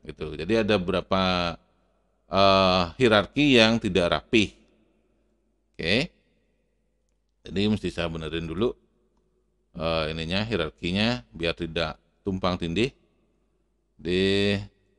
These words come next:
eh, ini di parent ke sini, parent, kemudian ini di parent ke, ke sini, parent.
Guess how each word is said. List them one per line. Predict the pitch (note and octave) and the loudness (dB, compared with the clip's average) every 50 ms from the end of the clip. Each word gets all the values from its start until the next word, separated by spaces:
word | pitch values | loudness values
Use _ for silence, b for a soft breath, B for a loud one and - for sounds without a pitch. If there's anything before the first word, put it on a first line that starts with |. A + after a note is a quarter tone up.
| _ _ _ _ - - | _ _ _ _ -20 -18
eh, | - D2+ - D#2 - - - - - - _ _ _ _ _ _ _ _ _ _ _ _ _ _ _ _ _ _ _ _ _ _ _ _ _ _ _ _ _ _ _ _ _ _ _ _ _ _ _ _ _ - | -16 -14 -14 -14 -14 -16 -18 -20 -20 -20 _ _ _ _ _ _ _ _ _ _ _ _ _ _ _ _ _ _ _ _ _ _ _ _ _ _ _ _ _ _ _ _ _ _ _ _ _ _ _ _ _ -14
ini | E2 E2 G2 A2 A#2 A#2+ A#2+ A#2+ A#2+ A#2+ | -8 -4 -2 0 0 2 2 2 2 0
di | A2 G2 - | 0 -2 -4
parent | E2+ E2 E2 E2 D#2+ | -6 -6 -6 -8 -10
ke | D2+ | -14
sini, | D#2+ - D#2+ D#2+ F2 G2+ A2+ B2 C3 C#3 C#3+ D3+ D#3 D#3 D3+ C#3+ - _ | -14 -12 -10 -6 -4 -2 0 0 0 0 -2 -2 -4 -6 -8 -12 -16 _
parent, | - C#2+ C#2+ D#2 E2+ F#2 G#2 A2 A#2+ B2 C3 C3+ C3+ C3+ C#3 - _ _ _ _ - | -20 -16 -12 -8 -6 -4 -4 -2 -4 -4 -4 -6 -10 -12 -14 -18 _ _ _ _ -20
kemudian | E2+ E2 D#2+ D#2 D2+ E2 | -18 -16 -14 -14 -12 -10
ini | E2+ F2 F#2 | -8 -8 -8
di | F2 E2+ D#2 | -8 -8 -10
parent | - D#2+ D#2 D#2 D#2+ D#2+ D#2+ D#2+ D#2+ D#2+ D#2 D2+ D2+ D#2+ _ _ _ _ _ _ _ _ _ _ _ _ _ _ _ _ _ _ _ _ _ _ _ _ _ _ _ _ _ _ _ _ _ _ | -12 -14 -16 -14 -14 -14 -12 -10 -10 -10 -10 -12 -14 -16 _ _ _ _ _ _ _ _ _ _ _ _ _ _ _ _ _ _ _ _ _ _ _ _ _ _ _ _ _ _ _ _ _ _
ke, | - - D#2 D#2+ E2 D3 C#3+ - - - - _ _ _ _ _ _ _ _ _ _ _ _ _ _ _ _ _ _ _ _ _ _ _ _ _ _ _ _ _ _ _ _ _ _ _ _ _ _ _ _ _ - | -20 -20 -20 -20 -20 -20 -20 -20 -20 -20 -20 _ _ _ _ _ _ _ _ _ _ _ _ _ _ _ _ _ _ _ _ _ _ _ _ _ _ _ _ _ _ _ _ _ _ _ _ _ _ _ _ _ -12
ke | D#2 D2+ D#2 D#2 D2+ D2 - | -10 -8 -6 -6 -6 -6 -6
sini, | F#2+ F2+ A2 B2+ C#3+ D#3+ F3 E3+ _ _ _ _ _ _ _ _ _ | -6 -6 -6 -6 -8 -10 -14 -16 _ _ _ _ _ _ _ _ _
parent. | _ D#2+ D#2+ F#2+ A#2 C#3 | _ -16 -12 -10 -10 -10